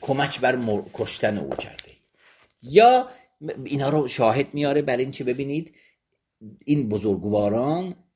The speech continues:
در صدق اعانه قصد رو هم معتبر نمی‌دونن.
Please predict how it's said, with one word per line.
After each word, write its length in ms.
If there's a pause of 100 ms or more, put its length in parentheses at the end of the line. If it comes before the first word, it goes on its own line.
(200)
در 320 (140)
صدق 720
اعانه 480 (260)
قصد 380
رو 60
هم 180
معتبر 500
نمی‌دونن. 580